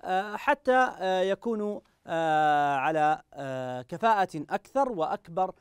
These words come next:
آه، لإيصال وتحقيق، آه، الهدف التعليمي. فمثلا في الرخصة المهنية للمعلمين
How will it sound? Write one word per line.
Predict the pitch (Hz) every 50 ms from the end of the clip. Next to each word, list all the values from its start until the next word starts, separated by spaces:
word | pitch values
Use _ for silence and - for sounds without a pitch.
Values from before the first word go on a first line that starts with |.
| _ _ _ _ _
آه، | - - 170 156 151 151 147 147 147
لإيصال | 147 151 160 160 160 170 - - - 147 143 139 139 139 135 135 - - 151 143 135 - - 170 165 165 160 165 156 - -
وتحقيق، | 143 139 143 143 143 139 139 - - - - - - 196 233 240 240 247 233 - 165
آه، | 156 151 147 - 139
الهدف | 147 143 160 147 156 151 - -
التعليمي. | 135 - - - 156 135 190 190 165 135 127 117 - _ _ _ _ _
فمثلا | - 170 165 156 - - _ _ - - 156 147 143 139 135 135 151 165 151 - 160 185 220 233 208 180
في | 143 - 151 151 147
الرخصة | 147 160 - - - 139 -
المهنية | 143 139 139 131 135 135 156 175 175 147
للمعلمين | 139 135 131 131 120 117 127 127 143 180 226 254 247